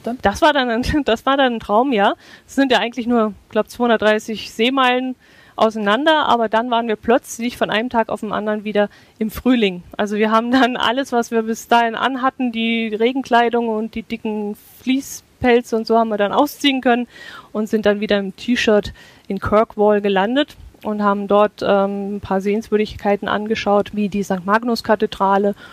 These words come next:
Speaker 2: und das Orkney-Museum, das so interessante Ausstellungsstücke hat von der, von der Steinzeit bis ins, in die Gegenwart.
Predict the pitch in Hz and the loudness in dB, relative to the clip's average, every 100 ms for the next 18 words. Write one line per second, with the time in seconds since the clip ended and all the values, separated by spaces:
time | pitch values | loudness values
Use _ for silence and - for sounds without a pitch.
0 | - - - 196 190 185 - 185 233 - | -20 -20 -8 -6 -2 -4 2 4 4 2
1 | 240 233 220 214 214 220 214 208 _ _ | 2 2 0 -2 2 2 2 -4 _ _
2 | _ - 185 - 196 196 196 190 202 202 | _ -8 -6 -4 -4 -4 -4 -2 0 2
3 | 190 226 214 208 202 - 196 202 202 - | 0 0 0 0 -4 -4 -2 0 0 -2
4 | 196 196 190 190 190 - 196 196 - 185 | -4 0 2 2 0 -6 -8 -6 -2 -2
5 | 208 - 202 - - 185 190 - - 208 | -2 0 -2 -2 -10 -10 -10 -12 -8 -6
6 | 196 175 214 233 202 202 - | -4 -2 -2 2 4 4 0